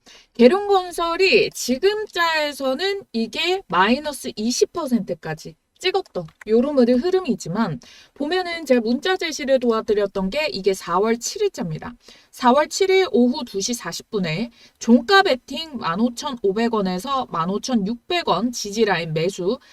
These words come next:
자, 만 오천오백 원에서 육백 원 요 라인이죠. 요 라인. 바로 여기 있는 양봉 캔들입니다. 자, 관련주들 재반등 흐름이 포착이 되니까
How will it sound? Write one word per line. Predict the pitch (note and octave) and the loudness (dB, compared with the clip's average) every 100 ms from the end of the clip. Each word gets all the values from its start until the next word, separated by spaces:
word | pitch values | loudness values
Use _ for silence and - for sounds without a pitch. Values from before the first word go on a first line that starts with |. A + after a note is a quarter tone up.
| _ | _
자, | A3 F#3+ | 0 2
만 | F#3+ | 2
오천오백 | B3+ D4 E4 A#3+ D4+ | 0 -2 -2 0 0
원에서 | D#4+ D4 C4+ B3+ | -4 -6 -6 -4
육백 | A#3 - C4 | -6 -6 -2
원 | A3+ F#3 | -2 0
요 | G3 B3+ | 0 2
라인이죠. | D#4 E4 A#3 F#3+ E3 D#3+ | 0 0 -2 -4 -4 -4
요 | D#3+ | -2
라인. | G3 G#3+ E3+ A#3 F4 - - - | 0 0 0 -2 -4 -14 -20 -4
바로 | - A3+ | 2 6
여기 | G3+ G#3+ D#4+ | 6 4 -2
있는 | D4+ B3+ | -4 -2
양봉 | D#3 F#3+ D4+ F4+ | -2 -2 -6 -6
캔들입니다. | F4+ F4 E4 A#3+ E3 D#3 F3 D#4 _ - | -6 -6 -2 -2 -2 -4 -4 -6 _ -12
자, | - F#3+ | -4 -2
관련주들 | - B3+ F#4 F#4 F4+ F4+ | 2 0 0 -2 -2 -2
재반등 | - G3+ A#3+ F4 F#4 F4 | -2 -2 0 -2 -2 -4
흐름이 | F4+ E4+ D#4+ | -4 -6 -8
포착이 | - F#4+ - G4 E4+ | -6 -6 -2 -2 -2
되니까 | B3 F3 D#3 - A3+ F3 | -2 -4 -4 0 4 4